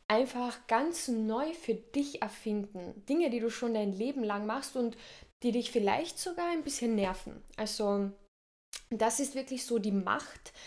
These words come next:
die mit dem Romantisieren einhergeht, dass du dein Leben einfach mehr genießt und dass es tatsächlich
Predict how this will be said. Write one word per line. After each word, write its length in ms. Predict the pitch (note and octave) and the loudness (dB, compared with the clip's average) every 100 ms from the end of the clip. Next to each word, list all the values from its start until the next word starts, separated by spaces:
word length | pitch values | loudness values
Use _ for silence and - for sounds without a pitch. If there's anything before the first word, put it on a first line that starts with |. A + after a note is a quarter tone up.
| - - - | -16 -16 -2
die 80 | C4 | 2
mit 180 | C4+ | 2
dem 140 | C4 A#3+ | 2 2
Romantisieren 720 | A3+ A3+ G#3+ A3 - B3 C4 | 2 0 0 -4 -4 0 0
einhergeht, 920 | B3+ G3+ G3 G3+ A3 A#3+ G3 G#3+ A3 - - - _ | 0 0 -2 -2 2 2 2 0 0 -6 -18 -18 _
dass 320 | G#3 A3 - | 0 2 -2
du 160 | C4+ C4 | -2 2
dein 200 | A#3 G3+ | 4 4
Leben 260 | A#3+ F4+ | 2 2
einfach 280 | E4+ G#3 G#3+ | 0 0 -2
mehr 220 | G#3 G3 | 0 0
genießt 480 | F#3+ F#3 G3 C4+ - | -2 -2 -2 -2 -4
und 260 | - G#3 G#3 | -4 -4 0
dass 160 | G#3 | 0
es 140 | G#3+ G#3 | -2 -2
tatsächlich 640 | A#3 A#3+ C4+ C4+ B3+ B3 | -2 0 -4 -2 -2 -4